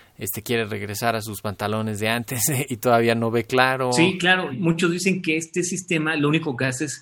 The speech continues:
Speaker 2: satanizar a los productos, ¿no? Y yo creo que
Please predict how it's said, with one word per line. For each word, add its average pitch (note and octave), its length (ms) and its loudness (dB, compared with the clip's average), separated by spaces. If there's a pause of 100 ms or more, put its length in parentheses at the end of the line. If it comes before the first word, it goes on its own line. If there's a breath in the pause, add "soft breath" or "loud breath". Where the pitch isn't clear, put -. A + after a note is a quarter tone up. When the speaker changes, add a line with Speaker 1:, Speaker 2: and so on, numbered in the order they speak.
(140 loud breath)
Speaker 2:
satanizar C#3 1000 0 (380)
a A#2+ 80 -2
los B2 220 2
productos, B2+ 760 -2
¿no? F#3+ 220 -4 (300 loud breath)
Y C3+ 100 -2
yo F#3+ 140 2
creo A3 180 0
que E3+ 280 2